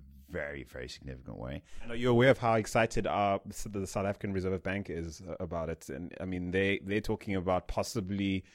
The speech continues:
Speaker 2: creating a, a parallel e-currency to, you know, similar to Tunisia and, and Senegal.
Speaker 1: Yeah, and that's, I mean, and, and I, I think, you know, th-, there will be many initiatives like this. And the problem is we haven't figured a way how to invest in it.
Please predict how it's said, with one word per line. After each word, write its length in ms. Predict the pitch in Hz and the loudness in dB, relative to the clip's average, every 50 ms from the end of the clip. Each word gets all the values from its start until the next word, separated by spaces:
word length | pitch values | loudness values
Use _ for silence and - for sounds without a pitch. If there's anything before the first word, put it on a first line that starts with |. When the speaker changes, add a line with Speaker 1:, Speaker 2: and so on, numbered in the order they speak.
| - _ _ | -20 _ _
Speaker 2:
creating 420 | - - 98 98 101 - - 98 | -4 0 0 0 0 0 -2 -2
a, 260 | 92 90 - 69 87 87 | -2 -2 -2 -2 -2 -4
a 80 | - | 0
parallel 420 | - - - 101 98 98 95 92 - | 0 0 2 2 2 2 2 0 0
e-currency 580 | 95 98 - - 101 104 110 104 98 - 98 85 | -2 -4 -2 0 0 2 2 0 0 -2 -6 -4
to, 200 | - 95 82 - _ _ | -4 -6 -8 -8 _ _
you 100 | - 87 | -10 -10
know, 140 | 82 78 80 - - _ | -8 -8 -10 -12 -14 _
similar 380 | 139 - - 120 107 104 98 92 | -18 -10 -8 -4 -2 -2 -2 -2
to 120 | - 98 | -4 -8
Tunisia 500 | - - 98 92 95 - - - 110 95 | -8 -6 -4 -4 -4 -4 -4 -4 -4 -2
and, 240 | 92 87 85 87 85 | -2 -2 -4 -6 -6
and 160 | 85 87 90 | -6 -6 -6
Senegal. 320 | - 101 113 143 98 - - - - - - - | -8 -8 -8 -8 -8 -10 -14 -14 -8 -6 -4 -4
Speaker 1:
Yeah, 400 | 101 101 95 - - _ - 80 | -4 -6 -8 -12 -16 _ -4 0
and 100 | 92 90 | 2 4
that's, 320 | 92 95 - - - - - | 4 4 2 0 -8 -6 -2
I 60 | - | 0
mean, 240 | 90 87 87 82 78 - | 2 2 2 2 0 -2
and, 160 | - 85 - - | -6 -8 -6 -4
and 160 | - 87 85 | -2 -2 0
I, 120 | 78 92 - | 0 0 -2
I 160 | - 85 90 95 | 0 -2 -2 0
think, 240 | 104 95 85 58 - | -2 -2 -4 -4 -4
you 140 | - 85 78 | -4 -2 -2
know, 100 | 71 67 | -2 -4
th-, 160 | 65 - - | -6 -8 -10
there 180 | - 85 92 92 | -2 2 2 2
will 100 | 90 85 | 4 2
be 160 | 80 85 82 | 0 0 2
many 220 | 82 85 85 85 | 2 2 2 2
initiatives 500 | 82 80 80 78 - - - 80 71 71 | 2 2 2 0 -2 -4 -6 -6 -4 -2
like 180 | 78 73 69 64 | -2 -2 -2 -2
this. 260 | 69 76 90 - - - _ - | -2 -2 -2 -2 -4 -10 _ -6
And 160 | 73 76 - - | -6 -6 -6 -6
the 100 | - 71 | -8 -8
problem 260 | - - 127 131 120 101 | -2 0 2 2 4 2
is 160 | 85 78 - | 0 -2 -4
we 140 | - 78 78 | -6 -6 -4
haven't 220 | 92 98 101 85 | -4 -4 -6 -6
figured 340 | - - - 85 80 82 69 | -6 -10 -12 -8 -6 -6 -6
a 100 | 69 69 | -4 -4
way 180 | 71 76 73 | -4 -4 -4
how 120 | 67 65 64 | -4 -8 -10
to 180 | 58 - - | -12 -10 -10
invest 380 | 65 67 71 - 71 - - - | -10 -10 -10 -10 -12 -12 -8 -6
in 80 | 87 95 | -4 -4
it. 140 | 104 - | -6 -8